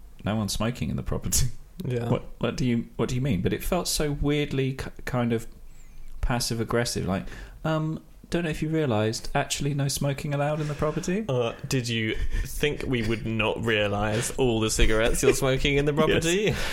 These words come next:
Speaker 1: It's like, well, did you
Speaker 2: Was she smoke-, she was very smoky on the front door?
Speaker 1: Smoking on the doorstep, but
Speaker 2: Okay.
Speaker 1: so I guess maybe there was, but
Speaker 2: But
Speaker 1: I
Speaker 2: throwing butts back into the house, or?
Speaker 1: Oh, yeah.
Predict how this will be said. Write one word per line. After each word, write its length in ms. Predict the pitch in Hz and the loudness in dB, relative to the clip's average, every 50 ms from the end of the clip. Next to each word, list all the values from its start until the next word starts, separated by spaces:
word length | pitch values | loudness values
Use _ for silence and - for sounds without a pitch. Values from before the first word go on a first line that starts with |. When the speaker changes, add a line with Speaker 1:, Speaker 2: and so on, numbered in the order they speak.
| - - - - - | -6 -8 -10 -6 -4
Speaker 1:
It's 160 | 233 214 - | -2 0 2
like, 280 | - 175 165 - - - - | 2 2 2 0 -2 -6 -2
well, 180 | 165 170 165 170 | 0 2 2 2
did 200 | 180 185 180 208 | 2 0 0 0
you 160 | 202 220 202 | 0 0 0
Speaker 2:
Was 140 | 135 131 - | 0 0 0
she 100 | 139 135 | -2 -2
smoke-, 320 | 139 151 143 143 - - | 0 0 0 0 -2 -4
she 100 | - - | -4 -4
was 80 | 131 135 | -2 0
very 180 | - 151 147 | 0 -2 -2
smoky 280 | - - 143 139 135 139 | -2 -2 -4 -2 -2 -2
on 60 | 131 | -2
the 60 | 131 | 0
front 180 | - 135 120 127 | 0 -2 0 2
door? 220 | 135 120 - - - - - - - - | 2 2 0 0 -2 -6 -8 -8 -10 -10
Speaker 1:
Smoking 440 | 359 - 214 185 135 120 113 - 113 | -6 -4 -2 0 2 0 0 2 0
on 100 | 151 160 | 0 0
the 60 | 147 135 | 2 2
doorstep, 560 | 143 147 147 - - - - - - - - - | 4 2 2 2 2 0 0 0 -2 -6 -6 0
but 180 | - 107 104 - | 4 4 4 4
Speaker 2:
Okay. 360 | - 120 - 127 - - - - | 2 0 -2 -2 -2 -2 -2 0
Speaker 1:
so 100 | - - | 0 0
I 60 | - | 0
guess 240 | - - 135 117 - | 2 2 0 2 2
maybe 300 | 110 101 95 90 87 80 | 2 2 2 2 0 0
there 160 | 76 78 78 | 0 0 0
was, 200 | 78 78 - - - | 0 0 -4 -6 -8
but 280 | - - 131 117 - | -4 0 0 2 2
Speaker 2:
But 300 | - 123 104 - - - | 2 -2 -2 -2 -2 -2
Speaker 1:
I 60 | 135 | -2
Speaker 2:
throwing 260 | 127 127 123 120 120 117 | 0 0 0 0 0 0
butts 240 | 120 113 - - | 0 0 0 -2
back 240 | - 113 117 120 - | -2 -2 -2 -2 -2
into 160 | 127 117 - | -4 -4 -2
the 100 | 110 120 | -2 -2
house, 400 | 123 127 131 135 135 131 - - | 0 0 0 0 -2 -4 -4 -4
or? 220 | 127 117 98 98 104 | -2 -2 0 2 4
Speaker 1:
Oh, 80 | - | 4
yeah. 300 | 127 139 123 - - - | 4 4 2 2 0 -4